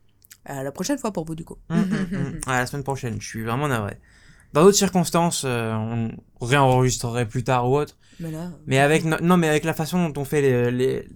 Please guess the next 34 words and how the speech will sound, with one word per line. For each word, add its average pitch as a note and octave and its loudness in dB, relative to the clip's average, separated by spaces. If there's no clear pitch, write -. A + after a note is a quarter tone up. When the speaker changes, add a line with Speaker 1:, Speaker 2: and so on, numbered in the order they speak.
Speaker 2:
ces C#3+ -4
épisodes, C#3 0
c'est - -10
pas D#3 -2
possible. C3 -2
Speaker 1:
Ouais. F3 -18
Ouais, C4 0
mais C3 -4
ils C3+ -8
sont D#3 0
indulgents. F3 0
Speaker 2:
Hum. F#3 -4
De C3+ -8
toute - -16
façon, - -16
y - -14
a - -16
personne - -14
qui A#2+ -14
écoute. B2+ -14
<laughs> - -6
Speaker 1:
Ta G#3+ 6
mère, - 6
Magali, A#3+ 4
salut A#3+ -2
Magali. G#3+ -2
Speaker 2:
Je C3 2
crois, C#3+ -4
je B2 -6
sais B2+ -6
pas C#4+ -6
si - -4
elle A3 0
écoute. - -8